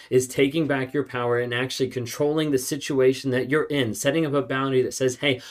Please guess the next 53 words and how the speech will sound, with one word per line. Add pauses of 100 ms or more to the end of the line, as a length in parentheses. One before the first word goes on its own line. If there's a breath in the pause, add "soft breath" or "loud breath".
I'm
no
longer
going
to
be
used
and
abused
in
this
way. (160 loud breath)
I'm
going
to
remove
myself
from
the
situation,
from
the
house,
from
the
state,
from
the
country,
whatever
it
is, (280 loud breath)
to
take
back
my
control,
to
make
sure (180 loud breath)
that
I
am
healing,
growing,
and
changing,
and
I'm
getting
into
an
environment